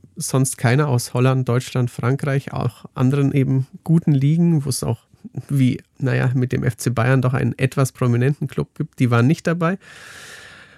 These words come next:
Und dann, dann sagt man das jetzt endlich, also so jetzt wagt man sich aus der Deckung, einen Tag bevor die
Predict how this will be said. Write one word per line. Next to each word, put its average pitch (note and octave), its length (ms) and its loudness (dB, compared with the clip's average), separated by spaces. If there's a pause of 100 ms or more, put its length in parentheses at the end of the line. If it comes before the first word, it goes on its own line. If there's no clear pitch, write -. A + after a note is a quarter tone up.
Und C3+ 200 4
dann, B2+ 220 4
dann C3+ 160 6
sagt - 320 0
man G#3 160 2
das G#3+ 160 0
jetzt - 180 -2
endlich, A#3 640 0
also B2 400 2
so C3+ 320 -2
jetzt C3 260 2
wagt C3 460 0
man E3 100 2
sich D#3+ 180 0
aus C#3 140 2
der B2+ 140 -2
Deckung, A#3+ 500 -2
einen F#3+ 220 4
Tag E3 340 0
bevor C3+ 300 0
die B2 340 -2